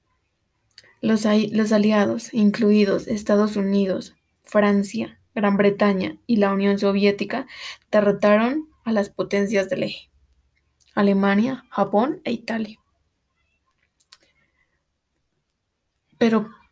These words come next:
¿por qué la Guerra Fría tiene ese nombre? Se le denomina como Guerra Fría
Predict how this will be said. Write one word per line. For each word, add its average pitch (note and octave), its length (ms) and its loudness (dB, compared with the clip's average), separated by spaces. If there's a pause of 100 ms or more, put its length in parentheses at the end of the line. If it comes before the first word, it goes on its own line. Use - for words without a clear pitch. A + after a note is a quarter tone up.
(520)
¿por A3+ 320 0
qué D4 560 0
la A#3+ 180 -2
Guerra G#3+ 280 0
Fría G#3+ 340 -2
tiene G#3+ 180 0
ese G#3+ 160 0
nombre? A3+ 380 0 (920)
Se A3 200 -2
le G#3 100 4
denomina G#3 600 2
como G3+ 220 -2
Guerra G3+ 340 0
Fría G3+ 420 -2